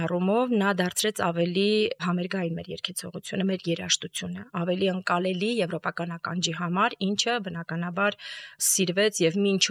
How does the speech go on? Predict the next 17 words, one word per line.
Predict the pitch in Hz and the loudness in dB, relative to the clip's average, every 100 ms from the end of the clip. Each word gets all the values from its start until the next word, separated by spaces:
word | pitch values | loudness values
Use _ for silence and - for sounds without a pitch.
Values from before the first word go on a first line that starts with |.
| 175 | 4
օրս, | 151 - | 2 2
որ | 196 254 233 | 0 0 2
համերգին | 208 196 190 190 | 0 0 -4 -4
ուզում | 170 180 | -4 -4
ես | 180 - | -2 -2
երգի, | 185 - 302 | -4 -2 -4
եթե | - 190 | -2 -2
երգում | 180 - 185 | -2 -2 -4
ես | - | -4
մեկ | 180 - | -4 -6
ստեղծագործություն | 170 - 165 170 - 180 190 180 | -8 -8 -10 -10 -12 -12 -10 -6
Կոմիտաս, | 175 185 247 277 202 | -4 -2 -2 0 0
անմիջապես | 220 202 185 214 - | -2 -4 -6 -6 -6
ուրիշ | 175 190 - | 0 2 0
տպավորություն | - 170 180 170 - 185 | -2 -6 -6 -8 -8 -4
է | |
մնում | 175 175 | -4 -4